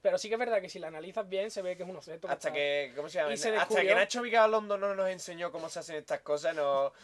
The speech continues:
Speaker 2: <laughs> no, no nos dimos cuenta.
Speaker 1: Eh, eh, hay un fotógrafo que analizó la foto y dijo que estaba hecho con, que lo que hicieron fue abrir mucho,
Speaker 2: La obturación.
Speaker 1: mucho el, eh, la profundidad de campo, ¿vale? Para que todo esté a foco,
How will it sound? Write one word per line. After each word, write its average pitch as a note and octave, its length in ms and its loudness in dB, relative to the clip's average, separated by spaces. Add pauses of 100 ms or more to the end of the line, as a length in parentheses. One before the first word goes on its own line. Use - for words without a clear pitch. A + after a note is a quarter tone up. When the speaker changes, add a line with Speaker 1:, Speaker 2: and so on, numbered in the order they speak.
(100)
Speaker 2:
<laughs> A3+ 100 -10
no, G#3 300 4
no F#3+ 120 8
nos F#3+ 160 6
dimos F3 260 -2
cuenta. E3+ 280 -4
Speaker 1:
Eh, F#3 380 4 (560)
eh, F3 220 -6 (100)
hay F3 140 -6
un G#3 200 -8
fotógrafo A3 540 -2
que G3 80 -8
analizó E3+ 340 -10
la F3 100 -4
foto G3 360 -4 (300)
y E3 80 -14
dijo F3+ 200 -2
que F3 280 -2
estaba F3+ 400 0
hecho E3 280 -6
con, D#3 260 -10 (300)
que - 80 -14
lo E3 100 -10
que D3+ 60 -14
hicieron F3 260 -12
fue F#3 160 2
abrir D#3+ 440 -8
mucho, E3+ 760 -10 (300)
Speaker 2:
La G#2+ 80 -10
obturación. G3 360 -12
Speaker 1:
mucho F#3+ 360 -2
el, D3+ 760 -12 (640)
eh, C#3+ 220 -14
la C#3+ 140 -14
profundidad D#3 460 -12
de E3+ 80 -8
campo, G3 360 -6
¿vale? F#3+ 220 -2
Para E3+ 160 -8
que D#3 100 -16
todo F3 260 -4
esté F3 180 -6
a D3+ 80 -6
foco, G3+ 400 -4